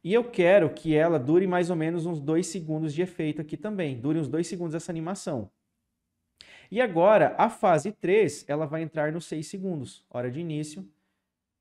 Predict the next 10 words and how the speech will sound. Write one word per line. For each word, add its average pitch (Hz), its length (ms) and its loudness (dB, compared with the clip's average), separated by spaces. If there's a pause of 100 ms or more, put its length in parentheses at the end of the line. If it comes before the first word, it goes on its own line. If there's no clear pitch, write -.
(440)
seis 131 380 -6
segundos. 160 680 -10 (2250)
Posso 190 160 -6
deixar 175 200 -4
até 190 120 -6
aqui 190 140 -6
nos 165 140 -6
cinco. 220 360 -8 (560)
Vou 160 220 -2
aumentar. 190 880 0